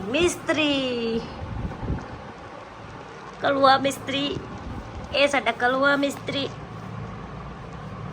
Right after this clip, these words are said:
ਬੜੇ ਦਿਨਾਂ ਤੋਂ ਮੈਂ ਲਿਆ ਕੇ ਰੱਖਿਆ ਬੈਠੀ ਸੀ।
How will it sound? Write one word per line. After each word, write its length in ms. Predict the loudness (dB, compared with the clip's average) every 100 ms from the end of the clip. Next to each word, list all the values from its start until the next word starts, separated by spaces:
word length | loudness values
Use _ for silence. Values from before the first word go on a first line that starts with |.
| -10 -10 -10 -10 -10 -10 -10 -8 -10 -10 -12 -10 -10 -10 -10 -8 -10 -10 -10 -12 -12 -12 -12 -8 -6 -6 -8 -10 -10 -10 -2
ਬੜੇ 240 | 4 6 6
ਦਿਨਾਂ 300 | 6 4 4
ਤੋਂ 120 | 4
ਮੈਂ 120 | 2
ਲਿਆ 220 | 4 4
ਕੇ 140 | 4 2
ਰੱਖਿਆ 320 | 0 2 0
ਬੈਠੀ 400 | 0 -4 -4 -6
ਸੀ। 220 | -4 -6